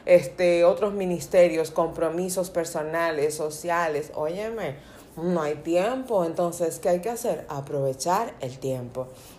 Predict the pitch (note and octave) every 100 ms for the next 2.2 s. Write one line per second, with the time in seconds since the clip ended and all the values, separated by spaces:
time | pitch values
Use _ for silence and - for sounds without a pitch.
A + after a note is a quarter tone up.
0 | - D3+ C3+ D#3 G#3 G3+ G3 A3 G3+ F#3
1 | D#3 D#3 D3 C#3+ - D#3+ D3+ D3 G3 F#3
2 | - C#3+